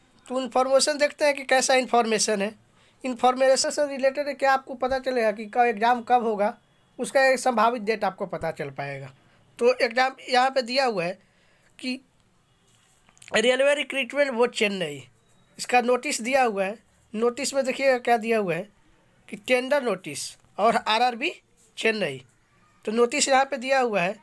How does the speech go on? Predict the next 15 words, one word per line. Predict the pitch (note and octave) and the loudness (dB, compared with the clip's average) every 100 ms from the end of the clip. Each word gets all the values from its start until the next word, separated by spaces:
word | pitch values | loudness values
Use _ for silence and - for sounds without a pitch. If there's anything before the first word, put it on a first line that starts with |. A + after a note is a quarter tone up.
| _ _ _ _ _ _ _ _ _ - | _ _ _ _ _ _ _ _ _ -4
किस | C4 D4 | -2 -2
लिए | C4 C#4+ | -2 -2
कि | C#4 | -2
name | B3 B3+ C#4+ C4+ | -4 0 0 0
of | C4 | -2
the | G#3+ F#3+ | -2 -2
work, | D#3+ D3 - | -4 -8 -8
तो | A#3+ | 0
work | C4 C#4+ | 2 2
क्या | C#4+ | 0
करना | C4+ C4+ C4 | -2 -2 -4
है, | C#4+ | -4
engaging | B3+ - B3+ B3 D4+ | -6 0 2 2 0
of | C#4+ C4 - | -2 -2 2
all | B3+ C#4 | 2 2